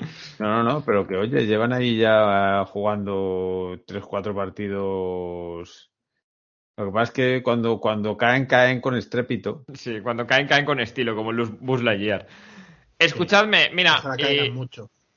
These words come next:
Speaker 2: y a colación de un par de comentarios que tenemos en el programa del año, de la semana pasada, que, por cierto, si queréis dejar comentarios, entráis en iVoox y ahí podéis dejar comentarios, porque muchas veces decimos lo de los coment-, lo de los comentarios y seguro que hay gente que dirá,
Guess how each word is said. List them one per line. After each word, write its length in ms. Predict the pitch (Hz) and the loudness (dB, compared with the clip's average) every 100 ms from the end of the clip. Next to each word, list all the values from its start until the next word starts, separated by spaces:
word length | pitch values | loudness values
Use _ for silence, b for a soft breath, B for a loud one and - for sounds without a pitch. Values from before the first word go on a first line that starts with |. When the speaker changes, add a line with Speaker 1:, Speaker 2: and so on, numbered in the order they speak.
| - | -6
Speaker 2:
y 160 | 160 | 2
a 140 | 151 147 | 2 2
colación 600 | 156 151 143 165 175 185 | 0 0 0 -2 -2 0
de 220 | 208 202 | 0 2
un 140 | 196 185 | 0 2
par 160 | 185 | 0
de 100 | 180 | 0
comentarios 520 | 175 170 156 165 165 | -2 -2 0 0 0
que 100 | - | -4
tenemos 580 | 139 151 156 151 151 - | -4 -2 -2 -2 -2 -4
en 160 | 143 139 | -6 -4
el 120 | 131 | -4
programa 340 | 127 135 135 131 | 0 0 2 2
del 140 | 131 | 2
año, 160 | 127 123 | -2 -4
de 100 | 127 | -4
la 80 | 117 | -4
semana 280 | 123 117 113 | -4 -4 -4
pasada, 220 | 123 170 | -2 -2
que, 80 | 120 | -4
por 140 | 113 | -4
cierto, 220 | 135 113 | -4 -4
si 140 | 104 101 | -8 -6
queréis 200 | 110 110 | -4 -4
dejar 240 | 131 131 | -2 -4
comentarios, 480 | 127 120 113 120 139 | -2 -4 -2 -2 -4
entráis 400 | 113 107 113 113 | -6 -4 -4 -4
en 100 | 117 | -4
iVoox 460 | 127 147 170 - - | -2 -4 -6 -12 -8
y 80 | |
ahí 160 | 101 101 | -4 -4
podéis 280 | 120 110 101 | 0 0 0
dejar 240 | 101 101 | -4 -4
comentarios, 380 | 95 98 92 110 | -2 -4 -2 -2
porque 140 | 120 110 | -2 -2
muchas 240 | 127 165 | 2 4
veces 200 | 160 160 | 4 4
decimos 340 | 131 113 127 151 | 0 0 0 2
lo 120 | 156 | 2
de 60 | |
los 120 | 139 131 | 2 0
coment-, 400 | 127 120 107 - | 0 -2 -4 -8
lo 140 | 120 | -4
de 80 | 120 | -2
los 160 | 113 107 | -2 -4
comentarios 520 | 117 107 98 143 147 | -6 -4 -2 -4 -6
y 60 | 117 | -10
seguro 300 | 113 104 131 | -4 0 2
que 60 | 139 | 2
hay 60 | |
gente 220 | 113 120 147 | 0 0 2
que 80 | |
dirá, 240 | 113 90 | 2 0